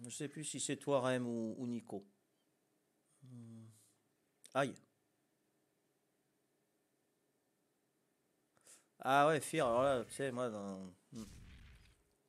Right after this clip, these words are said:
Je, je sais pas quoi dire quand c'est des, ça,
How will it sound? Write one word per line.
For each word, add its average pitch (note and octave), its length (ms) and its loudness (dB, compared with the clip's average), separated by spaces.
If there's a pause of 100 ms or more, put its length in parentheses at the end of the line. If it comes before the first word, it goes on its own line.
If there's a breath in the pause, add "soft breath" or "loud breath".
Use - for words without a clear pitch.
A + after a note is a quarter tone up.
(500)
Je, B2 300 -2
je A#2+ 180 -2
sais C3 160 0
pas D3+ 180 2
quoi D3+ 180 4
dire C#3+ 300 0
quand C3 160 4
c'est - 180 -4
des, A#2+ 540 2
ça, - 300 -2